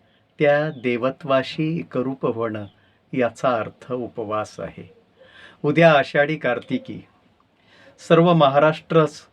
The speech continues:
या ठिकाणी उपवास करतो. त्या उपवास या शब्दाचा अर्थ आपण त्या शब्दाचा विपर्यास करून टाकलाय. त्या शब्दाचा खरा अर्थ जर शोधला,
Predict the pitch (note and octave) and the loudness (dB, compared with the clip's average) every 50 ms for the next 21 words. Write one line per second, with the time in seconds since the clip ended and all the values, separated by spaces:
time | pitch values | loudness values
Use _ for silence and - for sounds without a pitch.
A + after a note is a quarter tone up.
0 | _ _ - C3+ C3+ - - D3 - - C3 C3 C3 C3 B2 A2 - - A#2+ G#2+ | _ _ -2 -2 -2 -2 -4 -6 -4 -2 -2 0 0 -2 -4 -4 -6 -6 -4 0
1 | A2+ A#2 B2 - - - - G#2 G2+ - - - F#2 - - _ _ _ _ _ | 2 2 2 0 -4 -8 -8 -8 -8 -10 -16 -18 -18 -18 -20 _ _ _ _ _
2 | _ _ _ _ _ _ _ - F#3 E3+ C3 A#2+ - E3 D#3 C#3+ D#3 E3 F3+ F#3 | _ _ _ _ _ _ _ 4 4 4 4 4 2 2 4 6 6 6 6 4
3 | E3+ - F3 D#3 D#3 D3+ D3 - - C#3 A#2+ A2+ A2 C3+ C#3+ C#3+ - - D3 B2 | 2 0 0 0 0 0 0 0 0 0 0 0 0 2 2 2 2 2 2 2
4 | A#2+ B2 B2+ - - - D3 A#2 G2 F#2+ - _ - - - - - C3+ - - | 2 2 0 -4 -6 -6 -4 -4 -4 -8 -12 _ -20 -20 -20 -6 -2 -2 -2 0
5 | - F3 E3 D3+ C#3 A#2 - _ _ _ _ D#3 C#3 C3 B2 C3 - _ - - | 2 2 2 2 0 -6 -10 _ _ _ _ 2 4 4 4 2 -2 _ -8 -2
6 | - D3+ C3 A#2+ B2 D#3 D#3 D#3+ E3 - E3+ D#3 A#2 G#2 A2 A#2+ A#2+ - - C#3+ | 0 0 0 2 2 2 2 2 2 2 2 2 2 0 -4 -10 -6 -2 0 0
7 | C#3+ C#3+ D3 D3 D#3 E3+ E3 - - A3 - - - D3 B2 B2+ B2+ B2 A2 - | 2 4 4 4 4 4 2 -2 -8 -14 -14 -8 -6 -2 -2 0 0 -2 -2 -2
8 | A#2 A2 - - - A2+ G2+ G2 G2 F#2+ - - - - _ _ _ _ _ _ | -2 -2 -2 -6 -8 -8 -8 -8 -8 -12 -16 -20 -20 -20 _ _ _ _ _ _
9 | - F3+ F3+ E3 - - D3+ C#3+ C3 C3 E3 E3+ F3 E3+ - G3 G3+ G3 - - | 0 0 0 0 0 0 0 0 2 4 4 4 4 4 2 0 0 0 0 2
10 | D#3+ E3 E3 D#3 D3+ D3 D3 - - - D3+ C#3 C3 C3+ A#2+ A#2 - - A#2+ G2+ | 4 6 8 8 6 6 4 0 -4 -6 -6 -4 -2 -4 -4 -4 -6 -8 -8 -8
11 | F#2+ G#2 A2 G#2+ G2+ | -6 -4 -4 -4 -4